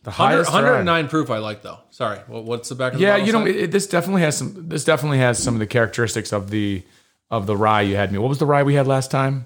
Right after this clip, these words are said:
Speaker 1: Um,
Speaker 2: We had a Willet rye.
Speaker 1: yeah, that, this has definitely some characteristics of that, um, for sure. I don't know why, but this definitely has some of the characteristics, probably because of the high rye, I assume. But,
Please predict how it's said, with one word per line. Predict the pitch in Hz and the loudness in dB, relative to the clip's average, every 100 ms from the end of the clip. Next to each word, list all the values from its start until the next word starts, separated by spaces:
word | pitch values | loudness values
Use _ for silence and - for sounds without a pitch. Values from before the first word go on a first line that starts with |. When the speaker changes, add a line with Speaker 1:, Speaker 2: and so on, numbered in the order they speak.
| _ - | _ -4
Speaker 1:
Um, | 107 98 92 85 - _ - - | 0 0 -2 -6 -12 _ -18 -4
Speaker 2:
We | 127 | 2
had | 127 | 4
a | 117 | 4
Willet | 120 117 107 | 4 2 0
rye. | 101 98 90 - | -2 -4 -6 -4
Speaker 1:
yeah, | 117 117 | -2 0
that, | 123 | 0
this | 151 156 | -2 0
has | 190 - | 0 0
definitely | 139 127 127 113 | -2 -2 -2 -4
some | 117 107 | -4 -4
characteristics | 110 101 - 101 - 92 90 | -2 -2 -2 -6 -4 -6 -6
of | 92 | -4
that, | 90 - _ _ | -6 -8 _ _
um, | 107 101 95 92 87 - _ - | -4 -2 -2 -4 -8 -14 _ -6
for | 120 | -4
sure. | - 113 98 - | 0 0 0 -2
I | 123 | 0
don't | 127 | 2
know | 117 | 2
why, | 107 107 117 113 | 4 4 4 2
but | 104 | -2
this | |
definitely | - 104 113 | -4 -4 -4
has | 101 | -4
some | 104 | -6
of | 104 | -8
the | 101 | -6
characteristics, | 107 98 104 95 101 | -6 -4 -6 -6 -2
probably | 143 131 110 | 2 2 2
because | 98 92 98 | -2 -4 -4
of | |
the | 95 | -2
high | 98 | -2
rye, | 92 92 | -2 -4
I | 90 | -6
assume. | 87 98 90 90 | -8 -8 -6 -6
But, | 92 | -8